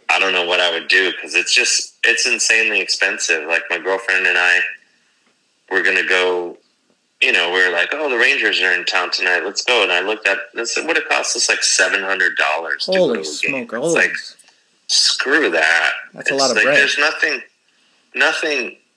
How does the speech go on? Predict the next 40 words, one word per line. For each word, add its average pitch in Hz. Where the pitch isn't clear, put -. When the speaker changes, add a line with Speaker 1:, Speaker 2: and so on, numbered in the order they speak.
Speaker 1:
I -
can't -
imagine 92
what -
would 92
happen -
that 82
I'd 80
be 85
like, 80
"Oh, 90
that 90
was 90
worth 87
seven 85
hundred -
bucks." -
Speaker 2:
<laughs> -
Speaker 1:
The, -
the 262
thing, -
the -
thing -
that 131
would, -
I 101
would -
have 101
to -
have 85
happen, -
I'm, -
I 82
wouldn't 82
describe, -
'cause -
I'm -
a -
gentleman. -
Speaker 2:
<laughs> 233